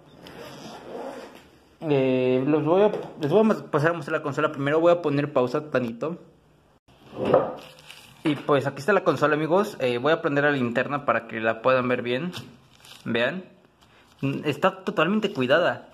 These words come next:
Yo nunca he tenido, he tenido una Play dos, este, fat. Pero vean, está cuidada, tiene sus ranuras, está limpio. Se ve que le puso empeño. Vean, ahí está.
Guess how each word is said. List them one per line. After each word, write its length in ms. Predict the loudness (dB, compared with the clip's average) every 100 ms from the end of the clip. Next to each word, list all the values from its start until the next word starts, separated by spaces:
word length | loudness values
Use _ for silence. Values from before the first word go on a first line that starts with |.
| -10
Yo 80 | -2
nunca 200 | 0 2
he 20 |
tenido, 400 | 0 -4 -2 2
he 80 | 2
tenido 240 | 2 0 2
una 160 | 0
Play 140 | 0 0
dos, 260 | 0 -2
este, 280 | -4 -4 -8
fat. 300 | 0 2 2 -4 -20 _ -6
Pero 540 | -2 0 0 0 -4 -4
vean, 220 | -2 -2
está 180 | -4 -4
cuidada, 560 | 0 4 6 4 2
tiene 180 | -2 -2
sus 160 | 0 2
ranuras, 800 | 4 4 2 4 4 4 0 -6
está 180 | -10 -12 -14 _ _ _
limpio. 640 | -6 -2 -2 0 -2 -2 -6 -12 -20 -18 -10 0
Se 80 |
ve 140 | 2 2
que 100 | 2
le 140 | 2
puso 680 | 0 -4 0 2 4 0 -4 -18 -20 -18 -4
empeño. 760 | -4 -2 -2 -2 0 -2 -2
Vean, 400 | 2 2 0 -6 -16 -20 -20 -16 -14 -14 -20 -16 -8
ahí 100 | -8
está. 500 | -4 2 2 2